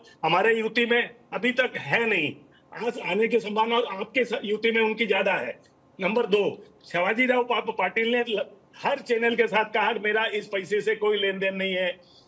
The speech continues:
इनकम टैक्स ने उसको रिकवर कर लिया है, वो आगे की कार्रवाई इनकम टैक्स कानून के अनुसार करे, इसलिए कोई भी हवा में मत बात कीजिए, जो कोई यथार्थ बात कीजिए। पन्द्रह से पाँच आप मान लेते हो, फिर आप मान लेते हो खेड़ सेवापुर तो पूना के पास है,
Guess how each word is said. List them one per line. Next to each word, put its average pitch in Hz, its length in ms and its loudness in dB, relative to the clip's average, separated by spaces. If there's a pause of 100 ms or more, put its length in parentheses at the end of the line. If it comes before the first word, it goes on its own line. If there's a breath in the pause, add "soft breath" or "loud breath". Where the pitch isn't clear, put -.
इनकम 196 320 2
टैक्स 208 240 0
ने 220 60 2
उसको 202 200 -2
रिकवर 185 360 0
कर 185 200 -4
लिया 190 220 2
है, 185 180 2
वो 190 120 0
आगे 175 220 -2
की 180 120 -4
कार्रवाई 175 340 -2
इनकम 180 200 -4
टैक्स 175 220 -6
कानून 180 540 0
के 190 80 4
अनुसार 175 320 2
करे, 185 220 0 (180 loud breath)
इसलिए 269 240 0
कोई 247 220 2
भी 285 100 2
हवा 180 260 2
में 247 120 2
मत 240 200 0
बात 156 240 0
कीजिए, 117 260 -10 (240 soft breath)
जो 233 140 6
कोई 262 260 4
यथार्थ 226 340 2
बात 233 320 0
कीजिए। 127 260 -4 (220 loud breath)
पन्द्रह 214 280 4
से 226 100 4
पाँच 208 320 2
आप 190 180 2
मान 185 140 4
लेते 180 280 2
हो, 160 280 2 (260 soft breath)
फिर 220 120 2
आप 208 220 -2
मान 202 140 2
लेते 208 240 0
हो 196 260 -2
खेड़ 208 180 -2
सेवापुर 214 460 0
तो 226 60 0
पूना 226 320 0
के 226 100 2
पास 214 300 0
है, 208 300 -4